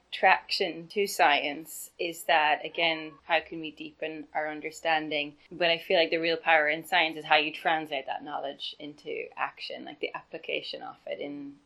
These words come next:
in a, in a really grounded way. Um, so I really kind of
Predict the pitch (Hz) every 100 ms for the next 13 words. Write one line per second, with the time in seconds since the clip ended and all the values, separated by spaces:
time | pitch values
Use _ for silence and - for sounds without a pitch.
0 | _ 151 147 - 156 147 147 143 - 143
1 | 143 147 139 147 143 139 135 _ _ _
2 | 147 147 139 135 - - 160 147 151 151
3 | 147 - - 156